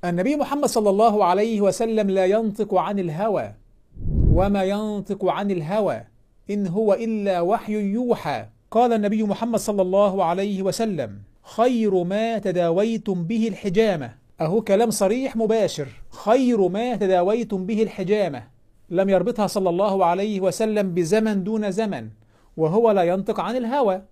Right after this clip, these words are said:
وقال أيضًا صلى الله عليه وسلم: "إن كان في شيء من أدويتكم خير ففي شرطة محجم". وقال صلى الله عليه وسلم: "الشفاء في ثلاثة".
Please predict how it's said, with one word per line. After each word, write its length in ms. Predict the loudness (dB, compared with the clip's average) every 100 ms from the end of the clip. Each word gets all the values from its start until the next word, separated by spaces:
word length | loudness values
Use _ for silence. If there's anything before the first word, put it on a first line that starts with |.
| _
وقال 380 | -2 0 2 0
أيضًا 280 | 0 -2 -2
صلى 240 | -2 -2
الله 360 | 0 0 0 -2
عليه 340 | -2 -4 -2
وسلم: 520 | -2 -2 -6 -4 -6 -6
"إن 140 | -10
كان 360 | -6 -4 -2 -4
في 180 | -4 -4
شيء 480 | -2 -2 -2 -4 -6
من 380 | -4 -4 -4
أدويتكم 640 | -6 -2 0 -2 -4 -4 -6
خير 440 | -2 -2 -2 -6 -12 _ _
ففي 340 | -8 -4 -2 -4
شرطة 560 | -4 -4 -4 -8 -4
محجم". 520 | -6 -6 -6 -6 -6 -14 -20 _ _
وقال 380 | -4 0 2 0
صلى 180 | 0 -2
الله 420 | 0 0 0 0
عليه 380 | 0 0 -2 0
وسلم: 500 | 0 -2 -4 -2 -4 -6
"الشفاء 760 | -8 -6 -6 -4 -2 -2 -4
في 300 | -6 -4 -4
ثلاثة". 680 | 0 0 2 0 -2 -6